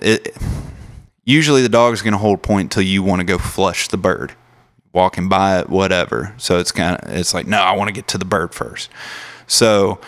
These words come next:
if the dog breaks, okay, they're co-, the control, holding the dog by the collar or clipping the lead on it,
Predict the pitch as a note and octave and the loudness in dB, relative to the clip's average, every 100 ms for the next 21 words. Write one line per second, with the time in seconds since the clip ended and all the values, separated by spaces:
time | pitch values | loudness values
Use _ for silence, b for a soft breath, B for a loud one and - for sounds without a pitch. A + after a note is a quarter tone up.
0 | B B A2+ A2+ G#2 E3 D3 G2+ A2 D3 | B B 0 2 4 4 4 0 2 4
1 | A#2+ F2+ - - - _ _ _ _ _ | 4 -2 -4 -4 -6 _ _ _ _ _
2 | _ - G2+ G#2 G2+ G2+ G2 - F#2+ F#2+ | _ -4 0 2 2 0 -4 -2 0 0
3 | B2 - F2 - - F2+ G2 - B2+ G2+ | 0 -4 -8 -12 -10 -4 -2 2 2 2
4 | G2+ - F#2+ F#2+ G2 G2+ G#2 G2+ A2 - | -2 -2 0 0 0 2 2 2 0 0
5 | G#2 G2 F#2+ F#2+ - _ _ - F#2 F#2+ | 2 2 0 -4 -8 _ _ -4 -2 -2
6 | - G#2+ - G#2 G#2 G2+ F#2+ F#2 F#2 F#2 | 0 0 2 0 2 2 0 0 -2 -4